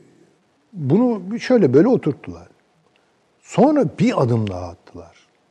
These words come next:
Yani bunu böyle bir Avrupa Birliği, ya bu muazzam bir şey yani. Avrupa standartlarında falan çok muazzam bir şey. Bu kadarı bile büyük bir başarı ve ben bunu teslim ediyorum yani. Bu kadarını yapmış olmak, olmaları.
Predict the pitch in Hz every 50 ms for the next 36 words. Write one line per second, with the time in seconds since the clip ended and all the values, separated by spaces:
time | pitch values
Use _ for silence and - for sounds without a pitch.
0 | _ _ _ _ _ - 110 92 87 85 85 90 107 139 165 165 147 135 131 131
1 | 135 127 123 139 151 - - - - 98 123 165 165 - 170 143 123 117 113 120
2 | 107 110 113 117 117 120 135 131 - _ _ - 110 95 92 90 98 131 180 190
3 | 180 180 185 196 202 208 202 165 135 127 175 202 214 190 151 113 - - 113 107
4 | 104 104 101 98 101 107 110 120 143 165 - - 160 131 - - - 127 123 123
5 | 120 120 117 117 - - 139 123 117 117 110 101 90 - 135 143 165 156 120 92
6 | - - - 156 156 - 135 120 110 110 107 107 123 131 131 120 104 85 - -
7 | 101 95 95 _ _ _ _ _ _ _ _ _ - - 127 143 - 208 170 147
8 | 139 120 113 123 147 165 135 113 113 131 139 135 - 117 107 107 98 - - 123
9 | 139 160 147 127 117 110 113 113 107 107 120 127 117 - 107 98 - - - 214
10 | 226 220 147 104 95 92 90 - _ _ 98 98 98 98 _ _ - 110 - 127
11 | 113 113 107 107 117 110 95 87 - - 139 123 - - 95 90 90 90 87 85
12 | _ - 107 104 95 92 87 85 85 87 85 85